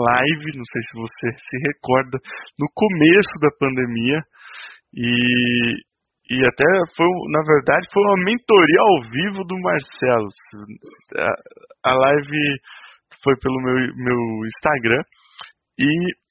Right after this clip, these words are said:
foi uma mentoria ao vivo, onde o Marcelo colocou que você precisava estar no online. E aquela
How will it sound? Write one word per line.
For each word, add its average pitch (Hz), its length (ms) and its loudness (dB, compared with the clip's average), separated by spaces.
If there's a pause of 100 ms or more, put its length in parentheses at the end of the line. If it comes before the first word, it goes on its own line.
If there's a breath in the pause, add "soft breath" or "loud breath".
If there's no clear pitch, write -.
(720)
foi 147 100 4
uma 170 220 4
mentoria 180 380 2
ao 156 180 4
vivo, 143 320 -2 (300)
onde 156 320 -2
o 190 100 -6
Marcelo 185 800 0 (300)
colocou 196 680 0 (160)
que 156 160 -4 (240)
você 190 320 -2
precisava 180 560 -2
estar - 320 -2
no 214 80 -6 (160)
online. 104 300 0 (460)
E - 80 -2
aquela 415 360 0